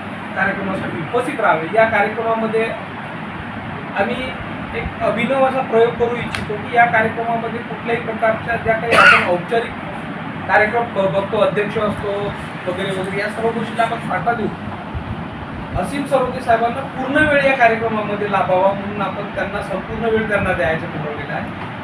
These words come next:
यवतमाळमधले जे सिनियर मोस्ट लॉयर असतील त्यांना आपण या कार्यक्रमाचं अध्यक्षपद मानद, कारण कार्यक्रम म्हटल्यानंतर मानद अध्यक्षपद असणं आवश्यक असते,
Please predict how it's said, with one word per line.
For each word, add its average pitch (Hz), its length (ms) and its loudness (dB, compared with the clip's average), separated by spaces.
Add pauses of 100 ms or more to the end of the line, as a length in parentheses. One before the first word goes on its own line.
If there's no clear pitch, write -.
(160)
यवतमाळमधले 233 1040 4
जे 240 340 -2
सिनियर 226 400 2
मोस्ट 240 340 -2
लॉयर 208 240 6
असतील 208 540 -4 (880)
त्यांना 220 260 6
आपण 240 320 4
या 233 80 4
कार्यक्रमाचं 220 580 0
अध्यक्षपद 208 540 0
मानद, 208 440 -4
कारण 202 180 0
कार्यक्रम 202 360 -2
म्हटल्यानंतर 196 560 -4 (540)
मानद 196 280 0
अध्यक्षपद - 800 -4
असणं - 200 -4
आवश्यक 190 440 0
असते, 175 260 -2